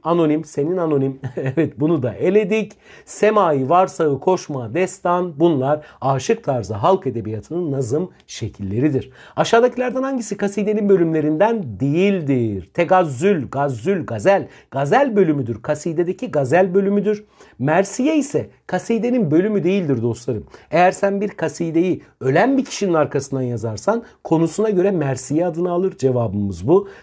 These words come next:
Fahriye şairin kendini övdüğü bölüm. Dua en sonda artık kim için yazdıysa onun için dua ettiği bölüm. Nesip ise en başta bulunan betimleme tasvir yapılan bölümdür. Unutmayalım.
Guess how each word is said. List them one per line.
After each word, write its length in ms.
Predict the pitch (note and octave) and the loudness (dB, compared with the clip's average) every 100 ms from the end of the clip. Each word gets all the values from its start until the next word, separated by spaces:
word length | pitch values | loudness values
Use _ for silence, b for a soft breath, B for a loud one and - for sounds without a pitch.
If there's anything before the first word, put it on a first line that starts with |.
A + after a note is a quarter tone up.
| _ | _
Fahriye 440 | G#3 G#3+ A#3 B3+ B3+ | 0 0 -2 -6 -4
şairin 480 | - G3+ G#3 A#3+ | 0 2 0 -2
kendini 460 | A#3 D#3+ D3 C3+ E3 | -6 -6 -4 -2 2
övdüğü 400 | F#3 D#3+ F#3+ F3+ | 2 2 -2 2
bölüm. 300 | F#3 F#3+ F#3+ B B - | 2 2 -2 B B -2
Dua 360 | D3 G3 G3+ G3+ | 4 6 4 2
en 200 | G3 G#3 | 0 0
sonda 580 | G#3 F3 D#3+ C#3 C#3+ D3 | 0 -2 -2 -2 -2 -4
artık 380 | B2+ - A#2 - | -10 -12 -16 -8
kim 180 | G#3+ E3+ | -4 -4
için 340 | - A#2+ A2 | -4 -8 -4
yazdıysa 520 | B2+ C3 G#2+ G#2+ F3+ | -2 -2 -2 -4 -2
onun 160 | D#3 C3+ | 0 -2
için 240 | C3+ D#3 | -2 -2
dua 240 | A#2+ A#2+ E3 | 0 2 0
ettiği 380 | E3+ - F#3 | -2 -4 0
bölüm. 280 | F#3 G3 G3 B B | 4 2 0 B B
Nesip 420 | C#3+ E3+ - D#4 A3 | 0 0 2 -2 -2
ise 300 | - G#3 G#3 B - | -2 -2 -2 B 0
en 280 | C4+ C4 F3 | 2 4 2
başta 340 | D3 - C#3 | 0 0 -4
bulunan 400 | B2 B2+ F3+ G#3 | -2 -4 -4 -4
betimleme 480 | D#3+ D#3 F3+ F#3 F3+ | -6 -4 -4 -2 -4
tasvir 380 | - D#3 - E3+ | -6 -6 -4 -2
yapılan 440 | B2 - G#2 G2 | -2 -2 -6 -2
bölümdür. 520 | A#2 A2 G#2+ G3+ G#3 - _ | -2 -2 2 2 2 -8 _
Unutmayalım. 600 | F3+ C3+ - F#2+ C#2+ | 0 0 -4 -12 -14